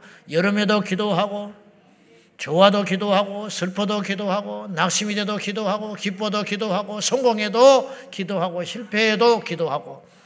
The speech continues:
젊어도 기도하고 늙어도 기도하다가 우리 하나님 앞에 가기를 예수님의 이름으로 축원합니다.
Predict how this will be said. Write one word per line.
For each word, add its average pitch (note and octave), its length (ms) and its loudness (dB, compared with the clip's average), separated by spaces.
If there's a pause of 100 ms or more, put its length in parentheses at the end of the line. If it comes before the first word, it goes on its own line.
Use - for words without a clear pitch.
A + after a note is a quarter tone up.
(140)
젊어도 F#3+ 440 0
기도하고 F#3+ 520 -2
늙어도 A#3+ 560 4
기도하다가 E3+ 640 2 (420)
우리 F3+ 200 0
하나님 G3+ 320 6
앞에 G#3 260 0
가기를 G3+ 800 0
예수님의 G3 540 2
이름으로 F#3+ 480 -2
축원합니다. F#3 920 -6